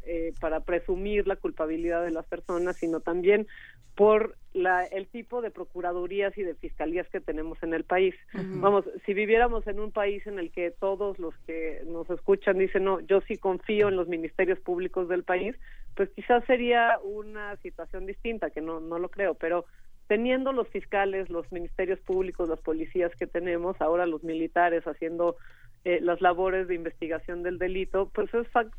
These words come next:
Speaker 1: fa-, eh, francamente poner en riesgo a las personas el establecer una regla por el cual, por un sim-, una simple acusación,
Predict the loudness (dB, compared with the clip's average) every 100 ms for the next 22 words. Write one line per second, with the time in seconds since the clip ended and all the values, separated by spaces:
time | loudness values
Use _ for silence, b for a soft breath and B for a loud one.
0 | 0 2 2 -4 -8 -4 -4 0 0 2
1 | 2 2 0 0 0 0 0 0 4 4
2 | 4 0 -2 0 0 0 0 -6 -2 -2
3 | -2 -4 -8 b b b -2 0 2 0
4 | 0 0 0 0 0 2 0 0 0 0
5 | -2 -4 -2 4 4 4 0 0 -2 -6
6 | -8 -4 -2 -2 -4 -2 0 -2 -2 -2
7 | -2 -2 -2 2 2 2